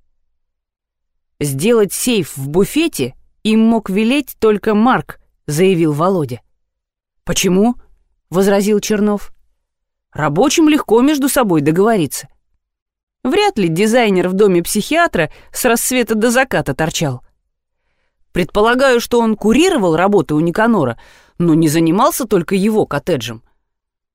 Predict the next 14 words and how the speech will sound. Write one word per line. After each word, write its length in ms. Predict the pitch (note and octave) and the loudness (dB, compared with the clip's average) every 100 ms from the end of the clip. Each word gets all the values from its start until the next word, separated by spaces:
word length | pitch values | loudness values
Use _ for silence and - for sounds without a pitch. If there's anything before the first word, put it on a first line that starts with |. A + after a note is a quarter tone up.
| _ - | _ -8
У 100 | D#3 | -4
Каравалли 560 | F3+ E3+ G#3+ E4+ E4 | 0 2 2 2 2
отлично 540 | C4+ - D4 D#4 G#3+ F#3 | 0 0 -4 -2 -2 -2
шли 220 | G3 F3 | -2 -2
дела, 360 | D#3+ E3 B2 - _ _ | 0 -2 -4 -8 _ _
было 240 | D3 E3+ F#3+ | 0 2 2
много 340 | F#3+ G#3 A3 | 0 0 0
заказчиков. 760 | A3 B3 D4 A3+ - - - _ _ _ _ _ _ _ _ _ _ - | -2 -2 -2 -4 -8 -12 -16 _ _ _ _ _ _ _ _ _ _ -10
Что 420 | - - F#4 F#4+ | -8 0 2 4
у 60 | |
нас 260 | D4 D4 C#4+ | 2 2 -2
с 160 | - A3 | -4 -2
родственниками 840 | C4 D#4+ - A#3+ G#3+ G3+ F#3+ F3+ | 0 -2 -4 0 0 0 0 0
мастеров?» 760 | F3+ F3+ - D#3+ C#3+ A#2 - | 0 -2 -2 -2 -2 -6 -14